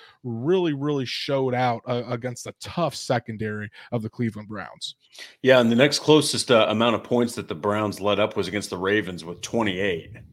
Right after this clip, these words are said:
Speaker 2: So, I mean, the Colts, sh-, look, man, I'll just leave, I'll, I'll end this little, this little subject with this. Shane Steichen understands offensive football.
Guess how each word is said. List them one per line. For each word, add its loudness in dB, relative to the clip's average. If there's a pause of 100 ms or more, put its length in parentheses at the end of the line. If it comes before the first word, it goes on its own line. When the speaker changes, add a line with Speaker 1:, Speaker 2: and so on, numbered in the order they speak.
(380)
Speaker 2:
So, 4
I 4
mean, 0
the -4
Colts, 0 (260)
sh-, -4 (100)
look, -2
man, -10 (420)
I'll 2
just -2
leave, -2
I'll, -6 (100)
I'll 4
end 2
this -6
little, -2 (140)
this -4
little -2
subject -2
with -14
this. -12 (240)
Shane 2
Steichen -2 (600)
understands -4 (120)
offensive -6
football. -12